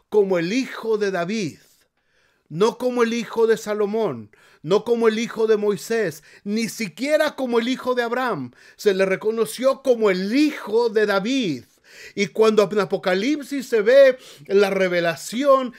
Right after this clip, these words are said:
y cuando los ángeles están presenciando ese momento sublime,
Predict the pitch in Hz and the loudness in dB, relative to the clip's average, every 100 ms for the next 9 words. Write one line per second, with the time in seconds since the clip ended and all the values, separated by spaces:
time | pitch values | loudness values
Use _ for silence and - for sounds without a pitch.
0 | - 202 185 196 190 190 196 196 196 185 | -14 -8 -2 4 4 4 0 2 0 0
1 | - 196 285 330 - 247 214 180 190 - | -6 -2 0 -2 -2 0 0 -2 -6 -4
2 | 247 254 - - - 233 220 214 202 190 | -4 -4 -6 -14 0 4 6 4 0 -2
3 | - 254 269 247 254 - 220 208 208 262 | -2 0 0 0 -2 2 2 2 0 -2
4 | 254 247 240 - 214 185 240 285 220 220 | -4 -2 -4 -2 -4 -4 -2 0 2 0